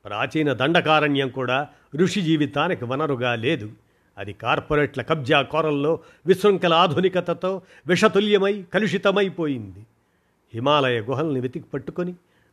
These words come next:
మానవ సంచారం లేని చోటకి మకాం మార్చాలని వాళ్ళని నిలదీద్దాం.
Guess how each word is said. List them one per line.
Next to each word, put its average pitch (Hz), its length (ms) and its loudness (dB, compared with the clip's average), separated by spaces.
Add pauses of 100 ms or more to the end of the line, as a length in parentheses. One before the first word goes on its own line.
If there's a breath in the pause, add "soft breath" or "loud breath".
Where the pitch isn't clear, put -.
మానవ 139 420 2
సంచారం 139 680 0
లేని 170 300 0
చోటకి 147 300 -4
మకాం 139 420 0 (300 soft breath)
మార్చాలని 175 720 2
వాళ్ళని 131 420 -2
నిలదీద్దాం. 117 720 -6